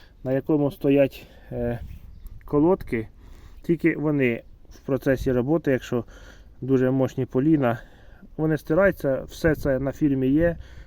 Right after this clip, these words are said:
можна потім особисто заказати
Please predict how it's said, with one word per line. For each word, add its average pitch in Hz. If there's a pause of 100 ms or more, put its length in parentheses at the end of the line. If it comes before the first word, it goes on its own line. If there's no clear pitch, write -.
(120)
можна 135 (300)
потім 123 (440)
особисто 127
заказати 127